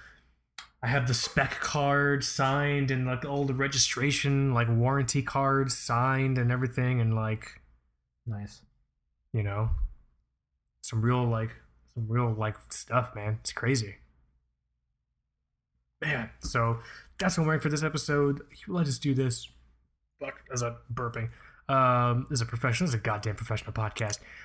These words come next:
Speaker 1: Uh, we did the intro. We did the wrist check. Very nice wrist check. You're wearing this Hodinkee, uh, branded Timex. Are you gonna keep this?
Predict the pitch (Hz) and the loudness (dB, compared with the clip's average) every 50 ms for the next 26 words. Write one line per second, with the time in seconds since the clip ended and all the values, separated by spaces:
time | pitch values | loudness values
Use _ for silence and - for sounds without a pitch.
0 | - - - 127 117 113 110 107 117 120 - - - 185 180 180 - - 175 170 | -10 -2 2 4 4 4 4 4 10 12 12 12 12 12 12 12 8 6 6 6
1 | 170 175 170 - - - - - 120 113 117 - 202 165 151 135 143 151 147 - | 6 4 0 -4 -8 -10 -2 0 2 4 4 4 4 4 2 2 2 2 2 2
2 | - 175 175 170 - - - - - 127 131 165 165 165 165 160 156 143 - 147 | 2 2 2 2 0 -8 -12 -6 -4 0 2 4 4 6 4 4 2 2 2 0
3 | 143 139 - - 147 143 139 139 135 139 131 139 139 139 139 139 139 135 - 135 | 0 0 0 0 0 0 0 0 0 2 2 2 2 2 2 2 0 0 0 0
4 | 131 131 135 131 127 139 135 131 131 131 127 135 127 123 120 120 120 120 120 120 | 0 0 0 0 0 0 2 2 2 2 2 2 2 2 2 4 4 4 2 0
5 | 117 - - 139 131 131 127 123 127 120 131 127 127 131 135 - - - 156 196 | -2 0 0 2 2 2 2 0 -2 0 0 0 0 0 0 -2 -2 -2 -2 0
6 | 202 269 277 277 285 - 233 226 233 285 294 269 - - - - | 2 2 0 0 0 -2 -2 -2 -2 -2 -2 -2 -4 -6 -10 -14